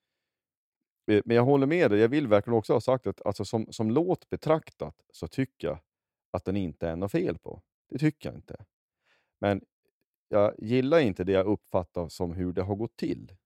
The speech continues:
Timingen och hur det gått till på, på något sätt. Det, det, det skaver hos mig. Det gör det.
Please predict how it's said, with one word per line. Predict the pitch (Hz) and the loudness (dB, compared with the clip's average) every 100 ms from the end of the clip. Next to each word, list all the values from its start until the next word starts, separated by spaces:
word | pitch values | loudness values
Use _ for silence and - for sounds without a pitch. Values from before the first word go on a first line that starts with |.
| _ - | _ -6
Timingen | 156 151 151 143 131 123 113 | 0 0 0 -2 -2 -2 -4
och | - | -6
hur | 107 | -2
det | 101 | -2
gått | 90 - | -2 -6
till | 104 92 82 _ _ _ _ _ _ _ _ _ - | -4 -4 -4 _ _ _ _ _ _ _ _ _ -2
på, | 98 - | 0 -2
på | 87 | -6
något | 82 | -6
sätt. | 85 82 - | -6 -6 -4
Det, | 110 101 98 - _ - _ - - _ | -4 -2 -6 -16 _ -20 _ -20 -20 _
det, | 151 165 | -2 0
det | 175 | 0
skaver | 165 - 185 143 80 69 - - _ _ _ _ _ | -2 0 2 2 2 -4 -8 -14 _ _ _ _ _
hos | 95 | -8
mig. | 87 - - | -8 -8 -4
Det | 139 | 0
gör | 143 92 | 2 2
det. | 69 62 | 0 -12